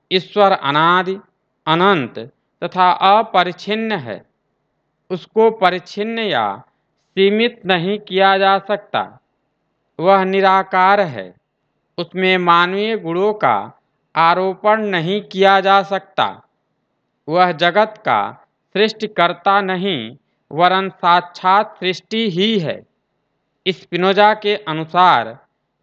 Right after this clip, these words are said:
ईश्वर सब कुछ और सब कुछ ईश्वर है। अगला बिंदु है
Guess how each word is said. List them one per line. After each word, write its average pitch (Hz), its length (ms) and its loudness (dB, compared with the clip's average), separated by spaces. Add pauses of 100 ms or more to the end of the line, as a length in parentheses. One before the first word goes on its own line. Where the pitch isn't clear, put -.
(140)
ईश्वर 214 460 0
सब 190 400 0
कुछ 226 320 -4 (480)
और 147 360 4 (460)
सब 202 280 2
कुछ 247 240 -10 (100)
ईश्वर 214 500 0
है। 107 240 -10 (1700)
अगला 170 340 2
बिंदु 190 320 -4
है 110 400 -6